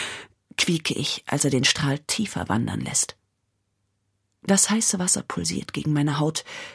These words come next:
und ich beobachte Hardin erwartungsvoll. „Fühlt sich das gut an?“ Ich nicke. „Wenn dir das gefällt, dann wollen wir mal sehen, wie es sich anfühlt,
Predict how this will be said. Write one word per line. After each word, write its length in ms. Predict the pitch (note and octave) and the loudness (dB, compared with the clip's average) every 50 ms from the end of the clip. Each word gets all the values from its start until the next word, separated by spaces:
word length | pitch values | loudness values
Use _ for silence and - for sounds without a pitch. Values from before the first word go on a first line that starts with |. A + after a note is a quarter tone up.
| - - _ _ | -20 -20 _ _
und 120 | - F3 - | -4 -2 0
ich 120 | - - - | 0 -2 -2
beobachte 720 | G#3+ - - G#3 G3+ F3+ D3 D3+ D3+ - - - D3+ D3 | -4 -4 0 0 2 2 2 0 0 -2 -2 -2 -2 -2
Hardin 300 | D#3+ E3 E3+ F3 F3 F3 | -2 -2 -2 -2 -4 -2
erwartungsvoll. 760 | - - E3 E3 D#3 D#3+ - D#3 - - - - - - - - _ _ _ _ _ _ _ _ _ _ _ _ _ _ _ _ _ _ _ _ _ _ _ _ _ _ _ _ | -2 -2 -2 -2 -2 -2 -4 -2 -2 -2 -2 -2 -4 -8 -10 -12 _ _ _ _ _ _ _ _ _ _ _ _ _ _ _ _ _ _ _ _ _ _ _ _ _ _ _ _
„Fühlt 340 | - - - D#3 B2 - | -6 0 2 2 2 2
sich 180 | - - A2 - | 0 0 0 0
das 180 | - G2+ - - | -2 -2 -2 -2
gut 240 | - F2+ F2 - | -4 -6 -6 -4
an?“ 200 | C3 C#3 F3+ G#3+ - _ _ _ _ _ _ _ _ _ _ _ _ _ _ _ _ _ _ | -4 -6 -6 -6 -10 _ _ _ _ _ _ _ _ _ _ _ _ _ _ _ _ _ _
Ich 160 | - - - | 0 0 2
nicke. 260 | F3 D#3+ D3+ - - - - _ _ _ _ _ _ _ _ _ _ _ _ _ _ _ _ _ _ _ _ _ _ _ _ _ | 2 0 0 -2 -8 -14 -16 _ _ _ _ _ _ _ _ _ _ _ _ _ _ _ _ _ _ _ _ _ _ _ _ _
„Wenn 260 | - C#3+ C3+ A#2 A2+ | 2 4 6 6 6
dir 260 | - - F#2 F2 - - | 4 2 0 0 0 0
das 260 | - D3 D#3+ - - | 0 0 2 0 0
gefällt, 720 | - - - - - - - - - - - - - - - _ _ _ _ _ _ _ _ - | -2 -4 -4 -4 -6 -6 -6 -8 -8 -8 -6 -6 -8 -10 -16 _ _ _ _ _ _ _ _ 2
dann 180 | F3 D#3 D3 D3 | 4 6 6 6
wollen 180 | E3+ F#3 G#3 | 6 6 4
wir 120 | G#3+ A#3 G#3+ | 6 4 4
mal 160 | E3+ C3+ A#2 | 4 4 2
sehen, 400 | - B2 B2 C#3 D3+ E3+ E3+ F#3 | 2 4 4 4 4 2 0 -2
wie 100 | G3+ - | -2 -2
es 100 | - - | -2 -2
sich 280 | - D#3+ - - - | -2 -2 -4 -2 0
anfühlt, 560 | D3 D3+ D3+ C#3+ - - - - - - - | 2 2 2 2 0 -2 -2 -2 -2 -4 -6